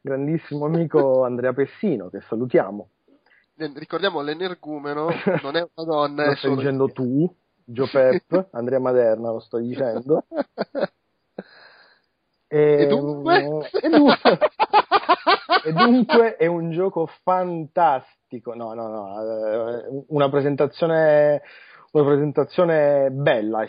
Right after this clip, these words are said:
Speaker 1: stata quella di The Order, l'ha tenuta il suo col-, il collega di Andrea, Ru, eh, n-, non riuscirò mai a pronunciare correttamente il, il cognome.
Speaker 2: Ma tra l'altro il cognome tradotto vuol dire "non riuscirò mai a pronunciare correttamente il cognome".
Speaker 1: <laughs> Eh, U-, U-, Ue-, Uera Suria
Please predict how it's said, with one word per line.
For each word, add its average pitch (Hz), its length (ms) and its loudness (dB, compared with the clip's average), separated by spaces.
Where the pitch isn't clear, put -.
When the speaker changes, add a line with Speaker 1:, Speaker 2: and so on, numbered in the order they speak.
Speaker 1:
stata 104 360 -8
quella 110 200 -6
di 113 140 -6
The 127 140 0
Order, 202 680 2
l'ha 120 140 0
tenuta 113 880 -2
il 110 380 -4
suo - 180 -8
col-, 113 240 -2
il 110 140 -6
collega 120 320 2
di 104 80 2
Andrea, 104 480 0
Ru, 135 340 2
eh, - 80 -12
n-, 110 640 -2
non 113 120 0
riuscirò 113 360 -2
mai 117 160 0
a 110 60 2
pronunciare 107 600 -2
correttamente 104 640 -2
il, 98 880 0
il 101 100 -12
cognome. 113 600 0
Speaker 2:
Ma 147 60 -20
tra 185 100 -2
l'altro 233 180 0
il 160 100 -6
cognome 170 720 -4
tradotto 165 480 -2
vuol 156 160 -4
dire 156 220 -2
"non 147 140 -4
riuscirò 165 360 0
mai 170 220 0
a 165 40 -2
pronunciare 156 520 -8
correttamente - 800 -6
il 143 120 -8
cognome". - 720 -8
Speaker 1:
<laughs> - 800 -10
Eh, 139 420 6
U-, 151 280 2
U-, 151 300 -2
Ue-, 160 440 6
Uera 156 640 2
Suria 117 680 -4